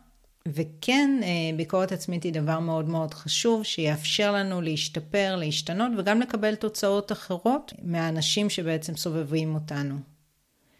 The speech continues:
שיפוט עצמי, לעומת זאת, הוא דבר מאוד מאוד הרסני ופוגעני כלפי עצמנו. מטאפורית, אה, אפשר לדמות את זה להלקאה עצמית, ואני תמיד, אה, מסתכלת על, אה, בן אדם, ככה רואה בעיני רוחי בן אדם שמחזיק שוט ביד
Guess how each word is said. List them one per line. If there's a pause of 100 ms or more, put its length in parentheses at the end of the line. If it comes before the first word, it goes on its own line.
(120)
שיפוט
עצמי,
לעומת
זאת,
הוא
דבר
מאוד
מאוד
הרסני
ופוגעני
כלפי
עצמנו. (580)
מטאפורית, (600)
אה, (220)
אפשר
לדמות
את
זה
להלקאה
עצמית,
ואני
תמיד,
אה,
מסתכלת
על,
אה,
בן
אדם,
ככה
רואה
בעיני
רוחי
בן
אדם
שמחזיק
שוט
ביד